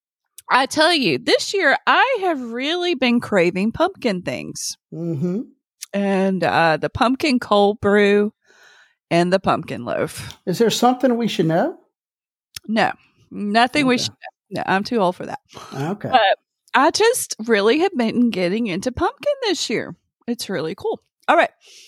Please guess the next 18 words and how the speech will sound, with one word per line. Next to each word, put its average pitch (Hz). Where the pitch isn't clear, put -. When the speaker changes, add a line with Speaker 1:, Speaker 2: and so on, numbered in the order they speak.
Speaker 1:
We 330
wanna 302
do 247
a 185
quick -
shout 202
out 202
to 247
Chesapeake, 196
Virginia. 311
Speaker 2:
Mm, 214
we 175
love 175
Virginia. 240
Speaker 1:
We 185
do 311
love 277
Virginia. 190